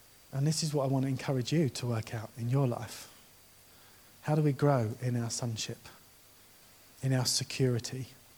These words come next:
How do we shake off orphan-heartedness or religious thinking? Um, and I'm even saying this, like, you, you could say, "But you're a leader.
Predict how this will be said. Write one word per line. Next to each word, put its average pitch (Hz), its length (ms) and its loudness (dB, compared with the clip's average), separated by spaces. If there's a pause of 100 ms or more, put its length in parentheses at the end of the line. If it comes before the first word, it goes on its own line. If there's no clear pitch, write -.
(1000)
How 147 180 6
do 151 100 12
we 143 80 8
shake 139 400 6
off 120 320 -2
orphan-heartedness 123 1040 -2 (840)
or 131 140 4
religious 123 520 6
thinking? 123 420 0 (2000)
Um, 123 340 2 (3500)
and 160 240 10 (460)
I'm 180 160 12
even 156 240 10
saying 147 260 6
this, 139 320 4
like, 160 220 2
you, 165 200 6
you 175 100 10
could - 140 2
say, 160 100 2
"But 160 140 2
you're 180 220 4
a - 20 4
leader. 151 380 6